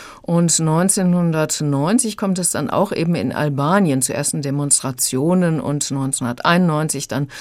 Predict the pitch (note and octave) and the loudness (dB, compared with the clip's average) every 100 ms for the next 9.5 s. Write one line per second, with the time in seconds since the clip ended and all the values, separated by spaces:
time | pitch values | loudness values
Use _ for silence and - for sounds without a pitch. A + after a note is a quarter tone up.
0 | - - - D3 D3+ - C3+ - D3 C#3 | -16 -6 -4 -2 -2 0 0 0 0 -2
1 | B2+ C#3 C3 C3 C3+ - C#3+ C#3 C3 B2 | -4 -6 -4 -4 -2 -4 -4 -4 -6 -6
2 | A2+ C3 B2 A2+ A#2+ C3+ C#3 C#3 C#3+ A3 | -4 -2 0 -2 -4 -2 -2 0 2 2
3 | B3+ - - - - F#3 B2+ E3 B3 C4 | 0 -6 -16 -16 -4 -4 2 6 6 6
4 | - - E3 F3 G3 G3 - - D3+ D#3+ | 2 0 0 2 4 2 0 -2 -2 0
5 | E3 E3 D3+ F3+ F3+ F3 C3 E2 D3 C3+ | -2 -2 -4 -2 -4 -4 -2 -4 -4 -4
6 | D3 E3+ - D#3 - C#3+ C3+ B2+ C#3+ C#3 | -4 -2 -4 -6 -6 -6 -6 -4 -4 -4
7 | - C#3 C3+ B2+ - B2 C#3 G3 G3 D3 | -4 -4 -2 -2 -4 -2 0 2 2 0
8 | D3+ G#3 A#3+ - - E3+ E3 E3+ - B2 | 2 4 4 2 -2 -2 -2 -2 -2 -2
9 | D#3+ D#3+ - E3 | -4 -4 -4 -4